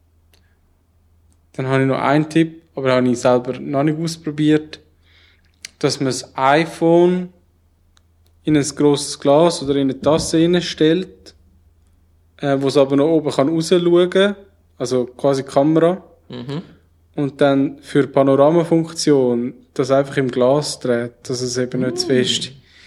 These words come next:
Speaker 1: hin und her schüttelt.
Speaker 2: Interesting.
Speaker 1: Try, try.
Speaker 2: Oder man nimmt einfach wieder die ikea-Küchenuhr.
Speaker 1: Ja, aber da, dann brauchst du noch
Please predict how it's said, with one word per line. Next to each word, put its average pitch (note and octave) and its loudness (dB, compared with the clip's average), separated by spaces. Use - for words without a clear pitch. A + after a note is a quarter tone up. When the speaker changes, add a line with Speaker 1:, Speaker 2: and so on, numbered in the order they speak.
Speaker 1:
hin C#3 -2
und C3 0
her C3 2
schüttelt. A#2+ -8
Speaker 2:
Interesting. D3+ -4
Speaker 1:
Try, D3 2
try. C3+ 2
Speaker 2:
Oder F#3+ 0
man C3 -10
nimmt D#3+ -4
einfach C3+ -8
wieder C#3 -8
die F3+ -6
ikea-Küchenuhr. G#3+ -2
Speaker 1:
Ja, C3 -8
aber C#3 -8
da, D3+ -8
dann C3+ -16
brauchst C3+ -10
du C#3 -8
noch C3 -10